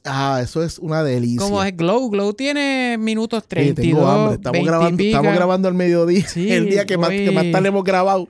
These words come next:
Speaker 1: Y
Speaker 2: Sí.
Speaker 1: tengo un hambre.
Speaker 2: <laughs>
Speaker 1: O sea, acá
Speaker 2: Afuera.
Speaker 1: se escuchan así sonidos raros, es mi tripa.
Speaker 2: Tu tri-, wow. Tienes un, un dragón escondido ahí en la barriga.
Speaker 1: Este, pero vamos a seguir.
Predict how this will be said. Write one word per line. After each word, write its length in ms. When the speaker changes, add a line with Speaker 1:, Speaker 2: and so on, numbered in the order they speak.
Speaker 1:
Y 60
Speaker 2:
Sí. 220
Speaker 1:
tengo 260
un 100
hambre. 460
Speaker 2:
<laughs> 20
Speaker 1:
O 40
sea, 140
acá 180
Speaker 2:
Afuera. 340
Speaker 1:
se 80
escuchan 560
así 500
sonidos 440
raros, 260
es 140
mi 100
tripa. 340
Speaker 2:
Tu 120
tri-, 180
wow. 360
Tienes 200
un, 180
un 160
dragón 380
escondido 480
ahí 120
en 60
la 120
barriga. 520
Speaker 1:
Este, 680
pero 160
vamos 300
a 40
seguir. 340